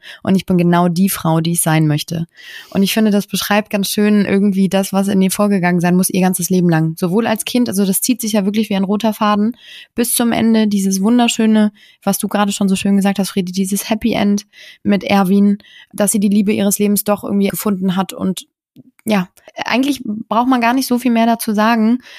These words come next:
als dass diese Frau ein Vorbild in jeglicher Hinsicht ist.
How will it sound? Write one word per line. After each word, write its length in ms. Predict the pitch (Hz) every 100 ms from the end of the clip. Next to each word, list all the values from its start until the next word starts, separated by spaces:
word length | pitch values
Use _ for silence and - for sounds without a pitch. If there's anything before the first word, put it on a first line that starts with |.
| -
als 220 | - 214
dass 180 | - 214
diese 240 | - 202 202
Frau 540 | - 214 214 226 240 240 _ _ _ _ _ _
ein 180 | 220 202
Vorbild 520 | - 226 220 226 214
in 160 | 214 208
jeglicher 380 | 214 233 208
Hinsicht 460 | 196 214 214 196 -
ist. 380 | 208 214 -